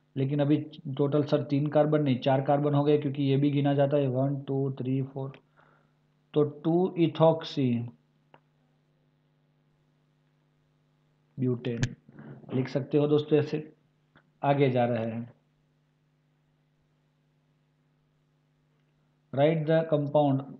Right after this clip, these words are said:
आईयूपीएसी name में से compound आपको बनाना है।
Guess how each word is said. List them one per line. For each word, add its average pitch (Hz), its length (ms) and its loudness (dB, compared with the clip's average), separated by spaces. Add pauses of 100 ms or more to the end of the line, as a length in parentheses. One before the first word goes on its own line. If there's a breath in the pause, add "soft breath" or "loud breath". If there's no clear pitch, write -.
आईयूपीएसी 143 540 2
name 123 400 0 (1200)
में 135 140 -2
से 139 140 -2
compound 139 520 0
आपको 127 260 0
बनाना 120 400 0
है। 113 400 -10